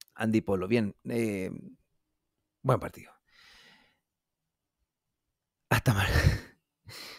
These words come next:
¿cómo será lo mal que jugó Cristal que hasta Martín sin gol Pérez Guedes metió, o sea, abrió la cuenta? ¿Cómo será?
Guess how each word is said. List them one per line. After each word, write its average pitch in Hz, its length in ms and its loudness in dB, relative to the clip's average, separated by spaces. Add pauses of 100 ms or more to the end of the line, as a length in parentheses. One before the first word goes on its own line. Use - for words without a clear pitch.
(120)
¿cómo 180 240 12
será 160 580 10 (1700)
lo 139 240 10
mal 165 280 10
que 131 120 4
jugó 139 320 8
Cristal 135 540 2
que 131 100 2
hasta 123 240 6
Martín 160 640 4
sin 143 320 4
gol 151 260 10
Pérez 131 300 8
Guedes 120 600 2 (1040)
metió, 131 640 4 (300)
o 135 80 2
sea, 131 140 10
abrió 127 200 8
la 120 120 8
cuenta? - 520 -4 (1600)
¿Cómo - 200 -12
será? - 360 -12